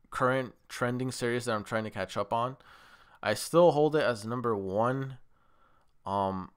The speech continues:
but other than that, V V is definitely up there, though, for sure, for sure.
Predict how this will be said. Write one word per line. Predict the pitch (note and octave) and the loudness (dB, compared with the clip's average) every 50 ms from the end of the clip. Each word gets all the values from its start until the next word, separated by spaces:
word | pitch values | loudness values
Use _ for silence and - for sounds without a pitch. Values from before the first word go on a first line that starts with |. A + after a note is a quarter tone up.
| _ _ _ _ _ _ | _ _ _ _ _ _
but | - A2+ - - | -2 -2 0 0
other | - C#3 D#3 F3 F3 E3 | 2 2 4 4 2 2
than | D#3+ D#3+ C#3 A#2+ G#2 | 0 -2 -4 -4 -2
that, | - G#2+ G2+ A2+ C3 D3 D#3 - | 0 2 2 4 4 2 0 -2
V | B2 A2+ A2+ C3 C3 D#3 F3+ | -6 -10 -6 -4 -2 -2 0
V | E3 F3 F#3 F#3 | 0 0 2 2
is | E3+ D#3 B2+ A2 | 2 2 0 -2
definitely | A#2 A#2 B2 B2+ C3+ C3 - C3+ B2+ A#2 A2 G#2 G2 G2 F2+ - | -2 0 2 2 2 2 0 0 0 0 0 0 0 -2 -4 -2
up | - G#2 G#2 - - | -2 -2 -2 -2 -4
there, | - G2 F2+ F2+ | -4 -4 -4 -4
though, | E2+ - F#2 F#2+ G2+ G#2+ - | -6 -8 -10 -10 -10 -12 -10
for | - - A2 | -6 -4 -4
sure, | G2 - - - A2+ F#2+ E2 F2 | -2 -2 -4 -2 -2 -2 -2 -4
for | - - G#2 | -4 -6 -6
sure. | G2 - - G2 F2+ D#2+ D2 - | -6 -4 -4 -4 -4 -4 -6 -8